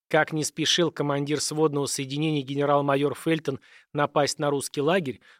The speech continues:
но был вынужден пойти навстречу своим подчинённым. Благодаря столь любезно предоставленной противником временной форе, русские пехотинцы успели возвести перед своими орудиями земляные брустверы и выставить дозорных.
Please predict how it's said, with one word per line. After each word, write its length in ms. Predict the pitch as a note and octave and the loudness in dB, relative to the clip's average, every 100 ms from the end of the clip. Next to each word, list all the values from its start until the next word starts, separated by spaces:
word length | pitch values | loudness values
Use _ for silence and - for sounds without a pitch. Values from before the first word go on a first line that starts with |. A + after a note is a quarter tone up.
| - | -2
но 140 | A#3 | 0
был 200 | A#3+ B3 | 2 2
вынужден 460 | G3+ G#3 E3+ D3 C#3 | 4 2 2 0 -2
пойти 380 | C#3 C3+ - C3 | 0 -2 -2 0
навстречу 560 | E3 - C3+ C3+ D3 | 0 0 -2 -2 -2
своим 300 | - C#3 B2+ | -2 -2 -2
подчинённым. 680 | C3 - F3+ D#3 A2 A#2 C3+ _ _ _ _ _ _ - | -4 -2 0 0 -4 -10 -16 _ _ _ _ _ _ -6
Благодаря 480 | D3+ D3+ D3+ D3+ D3 | 0 2 4 4 4
столь 300 | - D3 C#3+ | 4 2 4
любезно 440 | D3 D#3+ C#3 C#3 | 2 2 2 0
предоставленной 720 | C#3 C#3 C3+ - C#3+ C#3 C#3 | -2 0 0 2 2 2 -2
противником 640 | - C3 - D3+ C#3 C#3 C3 | -2 -4 -2 -4 -4 -6 -2
временной 440 | C#3+ C#3+ C#3 C3+ | 2 2 0 -4
форе, 400 | - F3 F#3 B2+ _ - _ | -2 2 2 2 _ -20 _
русские 420 | F3+ C#4 - A#3+ G#3+ | -4 -2 -2 -4 -6
пехотинцы 580 | - F#3+ F3+ A#3 - | -2 0 0 -4 -2
успели 360 | F#3+ - G#3+ F#3+ | -6 -4 0 2
возвести 480 | F3+ D#3+ E3 - G3 | 0 -2 -4 -4 -4
перед 240 | F3+ D#3 | -4 -6
своими 340 | - E3 D#3+ D#3+ | 0 2 4 4
орудиями 400 | G3+ G#3+ G3 E3+ | 4 2 0 0
земляные 420 | E3 F3 G3 G3 | 0 0 2 2
брустверы 540 | G3 A#3+ - C3 B2 - - - | 2 -2 -4 -4 -6 -8 -18 -4
и 80 | E3 | -2
выставить 440 | C#4 - A3 F3 | 0 -2 -4 0
дозорных. 640 | E3+ C#3 C3+ A2+ A2 - | 2 2 0 -2 -10 -20